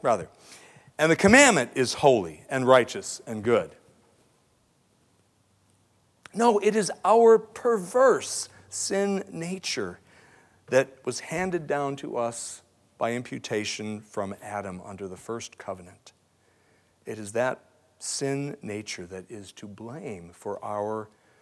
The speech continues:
horrible predicament when we come into this world. It is our own sinful, unbelieving heart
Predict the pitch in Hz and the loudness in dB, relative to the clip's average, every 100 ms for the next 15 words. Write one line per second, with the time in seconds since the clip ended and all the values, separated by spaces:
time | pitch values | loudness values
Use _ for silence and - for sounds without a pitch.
0 | _ _ _ _ _ _ _ _ _ _ | _ _ _ _ _ _ _ _ _ _
1 | _ _ _ - 135 101 98 - 101 107 | _ _ _ -4 -4 -2 -6 -10 -8 -8
2 | - 82 65 - _ _ _ _ _ _ | -8 -16 -18 -20 _ _ _ _ _ _
3 | _ - 101 95 - 92 90 87 87 - | _ -18 -16 -14 -12 -12 -12 -16 -18 -18
4 | 82 101 _ _ _ _ _ _ _ _ | -18 -20 _ _ _ _ _ _ _ _
5 | _ _ _ _ _ _ _ _ _ _ | _ _ _ _ _ _ _ _ _ _
6 | _ _ _ - 117 113 117 117 127 139 | _ _ _ -12 -6 0 2 2 2 0
7 | 160 165 _ _ _ _ _ _ - - | -4 -8 _ _ _ _ _ _ -10 -2
8 | 139 139 139 147 151 - _ _ _ _ | 0 0 -4 -4 -6 -12 _ _ _ _
9 | _ _ - 120 143 143 135 135 127 - | _ _ -6 -4 -2 -2 -4 -6 -10 -10
10 | - 107 - | -6 -6 -8